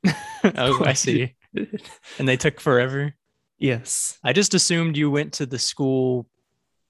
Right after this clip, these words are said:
Speaker 1: like, lunch place and they took forever 'cause they also just take forever for no reason. And you have to wait in, like, an hour-long line for a chicken sandwich.
Speaker 2: Oh, no. Um,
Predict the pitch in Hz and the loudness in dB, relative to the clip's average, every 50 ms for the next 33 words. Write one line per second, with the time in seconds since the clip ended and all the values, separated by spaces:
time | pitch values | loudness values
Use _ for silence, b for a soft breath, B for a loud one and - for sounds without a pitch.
0 | _ _ - 143 131 120 120 120 117 113 - - 127 120 120 120 117 117 - - | _ _ -16 -12 -8 -4 -2 -2 -2 -4 -6 -8 -10 -8 -6 -6 -4 -4 -6 -8
1 | - - 131 120 117 113 - - 120 117 117 117 - 127 117 - - 120 117 113 | -6 -2 0 0 2 0 -2 -2 -2 -4 -4 -4 -4 -6 -8 -6 -4 -4 -4 -2
2 | 110 113 104 - 123 113 117 117 113 117 113 113 110 - - 113 110 110 120 113 | -4 -6 -8 -8 -10 -6 -4 -2 0 0 0 0 -2 -2 -4 -4 -4 -4 -8 -10
3 | - - - 120 110 - 120 113 110 110 107 - 113 113 110 110 113 113 113 120 | -6 -2 -2 -2 -2 0 -2 -2 -2 -4 -6 -6 -6 -6 -4 -4 -2 -2 -2 -2
4 | 113 110 117 - _ _ _ _ _ _ _ 139 123 117 - - 117 117 120 117 | -4 -8 -8 -12 _ _ _ _ _ _ _ 2 2 2 4 2 4 4 4 2
5 | - 117 117 113 110 - 113 110 107 - _ _ _ _ - - 117 113 113 113 | 2 0 -2 -2 -2 -2 -4 -4 -6 -10 _ _ _ _ -4 -2 0 2 2 2
6 | 113 113 113 113 113 117 113 113 113 113 117 117 - _ _ _ _ - 123 113 | 0 0 -2 -2 -4 -4 -4 -2 -4 -4 -6 -8 -12 _ _ _ _ -2 -2 0
7 | - - 139 117 - 123 120 - - 117 113 117 117 117 - - - - _ _ | 0 0 -2 0 0 -2 -4 -4 -4 -4 -4 -2 -4 -4 -4 -6 -10 -10 _ _
8 | _ _ _ _ _ _ _ _ _ _ _ _ _ _ _ _ _ _ _ _ | _ _ _ _ _ _ _ _ _ _ _ _ _ _ _ _ _ _ _ _
9 | _ _ - - _ _ _ _ _ _ _ 151 147 143 131 - - 147 147 - | _ _ -20 -20 _ _ _ _ _ _ _ -2 0 0 -2 -4 -8 -12 -18 -20
10 | _ _ - _ - 131 135 131 127 123 120 127 131 135 147 | _ _ -14 _ -6 -4 -2 -2 -2 -2 -4 -6 -8 -10 -12